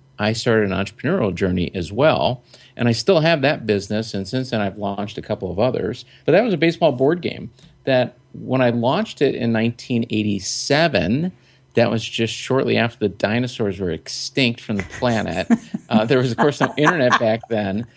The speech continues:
Speaker 1: uh, but it sold, th-, this baseball board game I created sold right away. First thing out of the gate, opened a P O box for it, and the checks were just coming in. It was, it was really quite an experience. So I learned a lot from that. And, uh,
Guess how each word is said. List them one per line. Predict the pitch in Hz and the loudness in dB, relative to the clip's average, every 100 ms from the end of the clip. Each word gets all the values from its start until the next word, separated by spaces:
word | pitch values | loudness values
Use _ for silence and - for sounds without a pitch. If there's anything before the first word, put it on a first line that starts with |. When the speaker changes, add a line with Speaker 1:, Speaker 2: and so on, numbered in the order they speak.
| - - | -16 -4
Speaker 1:
uh, | 131 | -4
but | 113 160 147 | 2 2 2
it | 147 | -2
sold, | - 170 196 190 151 | 0 2 4 4 0
th-, | 127 | -4
this | 127 131 | -2 -4
baseball | - 156 - 120 | -2 -2 -2 -2
board | 147 185 | -2 0
game | 143 127 - | -2 -2 -6
I | 113 | -8
created | - 175 120 | -2 -2 -2
sold | - 143 147 | -2 2 4
right | 123 127 | 4 2
away. | 117 143 - | 2 -2 -2
First | 127 123 143 | -4 -2 0
thing | 131 | -2
out | - 113 | 0 0
of | |
the | 113 | 2
gate, | 110 113 117 - | 2 2 2 -2
opened | 113 - | -2 -2
a | 110 | -2
P | 139 | 2
O | 131 | 2
box | 131 135 - | 2 0 -4
for | - 135 | -2 -2
it, | - | 0
and | 98 | -4
the | |
checks | - - - 147 - - | -4 -4 0 0 -2 -4
were | 104 | -4
just | 101 113 - | -4 -8 -8
coming | - 131 113 | -2 2 2
in. | 139 98 | 2 -2
It | 80 | -2
was, | 98 - - - | -4 -6 -12 -4
it | |
was | 107 95 | -2 -2
really | 107 127 135 101 92 - _ - | 0 4 4 4 0 -8 _ -10
quite | - 131 | 0 0
an | 101 | 0
experience. | 85 - 139 120 87 87 | -4 -4 -2 0 -4 -6
So | - 104 98 | -2 0 0
I | 92 104 | 0 2
learned | 120 156 | 2 4
a | |
lot | 135 127 - | 2 0 -2
from | 123 113 | -2 0
that. | 113 160 - _ _ _ _ _ | 0 -2 -6 _ _ _ _ _
And, | 117 123 131 139 131 | 0 2 2 0 0
uh, | 131 131 | 0 -2